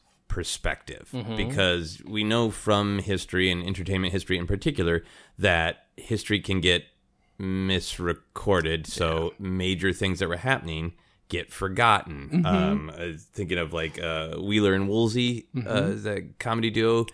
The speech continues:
Speaker 1: Who
Speaker 2: Sounds familiar, but I don't know who they are.
Speaker 1: Yeah, because they, uh, one of them died in, like, thirty-eight, and they kinda didn't go on to fame. I
Speaker 2: Okay.
Speaker 1: mean, they were just a duo, but they really did movies in a sort of a, a Marx Brothers-like
Speaker 2: Wait a
Speaker 1: style where
Speaker 2: minute.
Speaker 1: everything was very,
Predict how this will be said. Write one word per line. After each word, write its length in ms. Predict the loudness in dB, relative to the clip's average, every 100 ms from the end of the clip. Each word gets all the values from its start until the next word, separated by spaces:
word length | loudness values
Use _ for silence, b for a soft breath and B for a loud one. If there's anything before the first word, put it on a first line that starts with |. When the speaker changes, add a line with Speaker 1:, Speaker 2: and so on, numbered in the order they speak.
| B B B
Speaker 1:
Who 120 | 4
Speaker 2:
Sounds 220 | 4 4
familiar, 360 | 2 4 4 2
but 120 | 0
I 60 | -2
don't 180 | -2 -2
know 80 |
who 120 | -2 -4
they 120 | -6
are. 260 | -8 -10 -12 _ _
Speaker 1:
Yeah, 240 | 8 8 6 B -6
because 260 | 4 6
they, 460 | 8 8 8 2 -4 0
uh, 200 | 4 4
one 180 | 6 4
of 80 | 6
them 320 | 4 2 0
died 400 | -2 0 -2 0
in, 80 | 0
like, 160 | -2
thirty-eight, 400 | 0 0 4 2
and 80 | 2
they 80 | 0
kinda 220 | 0 -2
didn't 340 | 0 0 0 2
go 140 | 4
on 180 | 4 2
to 60 |
fame. 440 | 2 2 2 2 0
I 40 |
Speaker 2:
Okay. 100 | 2
Speaker 1:
mean, 140 | 2 4
they 80 |
were 100 | 2
just 460 | 2 -4 2 2 2
a 40 |
duo, 560 | -4 2 6 8 8 4
but 380 | 2 0 0 2
they 300 | 2 2 -4 -10
really 400 | -2 4 6 6
did 440 | 2 2 2 2
movies 440 | 0 0 2 2 2
in 220 | -2 -2
a 180 | 0 -2
sort 200 | -2 -2
of 140 | -2
a, 320 | -2 -2 -2 -4
a 60 | -4
Marx 400 | -2 -2 -2 -2
Brothers-like 500 | 0 0 0 -2 -4
Speaker 2:
Wait 40 |
a 20 |
Speaker 1:
style 300 | 0 6 6
where 80 | 6 4 2
Speaker 2:
minute. 80 |
Speaker 1:
everything 260 | 0 0 0
was 140 | -2
very, 840 | -4 -4 2 4 4 2 0 -2